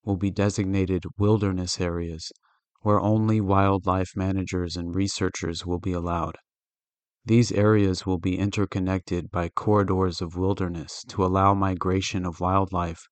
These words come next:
without interference by human activity.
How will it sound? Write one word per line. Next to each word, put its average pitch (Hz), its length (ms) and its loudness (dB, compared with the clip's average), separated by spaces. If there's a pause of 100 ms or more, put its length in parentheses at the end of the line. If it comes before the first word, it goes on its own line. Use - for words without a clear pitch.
(360)
without 104 460 2
interference 95 720 -4
by 90 220 -2
human 95 320 -2
activity. 90 640 -2